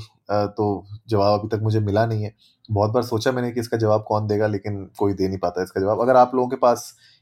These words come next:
इसका कोई जवाब है या <laughs> अगर आप में से कोई काम करता है बिजली विभाग में तो प्लीज बताइए मुझे कि ऐसा क्यों होता है कि थोड़ी सी बारिश होती है और इलेक्ट्रिसिटी चले जाती है। I don't know whether this is only happening, uh, in developing countries like India। अगर, अ,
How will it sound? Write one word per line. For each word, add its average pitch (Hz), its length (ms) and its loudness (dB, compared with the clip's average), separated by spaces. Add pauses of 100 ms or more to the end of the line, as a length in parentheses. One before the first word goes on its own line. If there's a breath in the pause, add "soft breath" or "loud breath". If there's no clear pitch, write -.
(120)
इसका 131 200 0
कोई 131 140 2
जवाब 127 320 4
है 131 160 -4
या 113 100 -4
<laughs> - 100 -6
अगर 127 200 0
आप 113 200 4
में 113 60 -10
से 120 80 0
कोई 117 200 -2
काम 113 240 0
करता 120 280 -2
है 113 60 2
बिजली 110 240 0
विभाग 107 300 2
में 110 100 -8
तो 110 60 -10
प्लीज 107 240 -6
बताइए 95 340 -6
मुझे 92 220 -10 (520 soft breath)
कि 110 80 2
ऐसा 110 180 2
क्यों 160 200 0
होता 135 180 2
है 123 80 0
कि 123 320 -2 (240)
थोड़ी 123 120 2
सी 131 100 -2
बारिश 113 280 2
होती 110 180 -2
है 110 80 4
और 104 400 0
इलेक्ट्रिसिटी 107 480 -4
चले 101 260 2
जाती 90 300 -2
है। - 80 -18 (460 loud breath)
I 120 40 6
don't 147 160 4
know 156 140 0
whether 139 240 2
this 120 100 0
is 135 120 2
only 127 280 0
happening, 120 360 0
uh, 98 580 0
in 107 260 -4
developing 101 460 -2
countries 107 280 -2
like 104 320 -2
India। 98 180 -4
अगर, 101 520 -2
अ, 92 260 -2